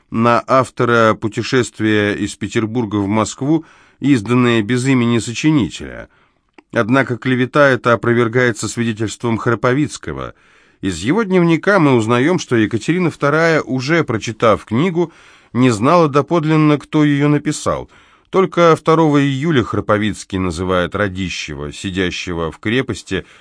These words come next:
как автора путешествия. Нет сомнения в том, что Державин, придерживавшийся консервативных взглядов,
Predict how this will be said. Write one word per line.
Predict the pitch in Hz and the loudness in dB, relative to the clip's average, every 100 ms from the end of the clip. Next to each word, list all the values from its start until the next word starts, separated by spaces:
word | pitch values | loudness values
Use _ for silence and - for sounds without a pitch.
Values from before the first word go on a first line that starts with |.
| _ | _
как | - 95 - - | -2 -2 -2 -2
автора | 110 - 80 71 | 0 -2 -10 -10
путешествия. | - 73 104 - 78 - 64 60 - _ _ _ _ _ _ _ _ - | -14 -10 -8 -6 -10 -12 -18 -18 -20 _ _ _ _ _ _ _ _ 0
Нет | 127 135 | 2 2
сомнения | - 139 147 151 120 104 | 2 2 4 4 2 0
в | |
том, | - 113 | 0 0
что | 101 - 110 107 | -2 -2 2 2
Державин, | 92 110 98 123 117 113 107 | 0 -2 2 2 2 2 0
придерживавшийся | 113 107 113 101 98 107 - 107 98 - 107 101 95 | -2 -2 -2 -2 -4 -4 -4 -6 -4 -4 0 0 0
консервативных | - 110 - 107 117 113 127 98 98 90 | -2 -2 -2 0 0 0 -2 0 -2 -2
взглядов, | 101 90 104 131 123 101 | -6 -4 0 2 0 -4